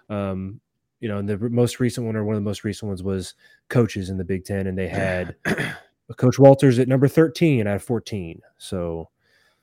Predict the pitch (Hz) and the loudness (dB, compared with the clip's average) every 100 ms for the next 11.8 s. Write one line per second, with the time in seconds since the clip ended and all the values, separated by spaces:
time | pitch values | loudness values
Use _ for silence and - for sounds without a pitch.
0 | _ _ 87 85 85 87 98 90 - 101 | _ _ -8 -6 -8 -6 -6 -6 -10 -2
1 | 110 98 - 107 92 - 98 92 92 98 | -2 0 -2 -4 -6 -4 -4 -4 -6 -6
2 | 95 107 117 85 160 151 170 - 131 143 | -6 -4 -6 -6 -6 -4 -6 -4 -4 -2
3 | 117 90 - 101 101 82 71 101 147 104 | -4 -6 -8 -4 -2 -2 -4 -2 -2 -4
4 | 87 87 95 104 120 180 139 80 139 180 | -8 -10 -6 -2 2 2 0 2 4 6
5 | 131 127 131 113 113 120 123 110 113 110 | 6 8 8 6 4 4 0 2 0 0
6 | - 107 98 92 - 113 107 98 90 98 | -2 -2 -2 -6 -4 -2 -2 -2 -4 -4
7 | 101 101 78 92 90 85 _ 73 92 82 | -4 -6 -6 -4 -6 -10 _ -12 -10 -8
8 | 95 92 104 101 101 101 - 104 104 73 | -10 -8 -10 -6 -6 -6 -6 -4 -4 -4
9 | 92 85 78 _ _ _ _ _ _ _ | -6 -6 -8 _ _ _ _ _ _ _
10 | _ _ - 156 131 123 104 95 82 90 | _ _ -14 -6 -2 -2 -2 -4 -4 -8
11 | 87 90 95 80 82 85 - | -6 -6 -6 -8 -16 -18 -18